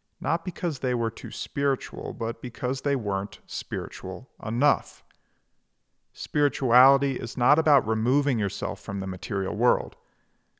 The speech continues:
but about finding the supernatural essence of God through nature. Having a relationship with God is easy when there are no other distractions.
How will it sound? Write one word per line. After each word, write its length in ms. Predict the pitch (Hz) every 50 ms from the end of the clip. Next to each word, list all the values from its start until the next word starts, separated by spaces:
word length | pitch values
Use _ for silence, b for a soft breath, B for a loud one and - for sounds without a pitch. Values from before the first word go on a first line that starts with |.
| _ _ _ -
but 100 | 113 117
about 260 | 107 113 107 104 -
finding 640 | - - - - 123 117 123 135 139 147 147 139
the 100 | 120 104
supernatural 840 | - - - - 147 143 - 156 143 127 113 113 110 - - 104 101 -
essence 380 | - 117 123 - - 123 113 -
of 260 | - - 107 - -
God 380 | - 104 98 95 95 101 104 107 - _ _
through 640 | - - - - 135 123 139 156 156 139 117 104 98 - _ _ -
nature. 500 | 101 95 90 85 - - - - - - _ _ _ _ _ _ _ _ _ _ _ _ _ _ _ _ _ _ _ _ -
Having 280 | - 117 117 107 113 110
a 60 | 104
relationship 600 | 101 101 104 110 110 107 - 120 107 - - -
with 200 | - 98 - _
God 280 | - 113 117 120 117 110
is 160 | 107 - - -
easy 360 | 135 135 139 135 131 143 143
when 200 | 131 127 113 110
there 180 | 101 101 -
are 180 | - 104 104 104
no 320 | 101 101 104 104 104 107
other 280 | 104 92 101 98 104 95
distractions. 1120 | - 104 - - - - - 131 131 127 120 - - - - - - - - - - -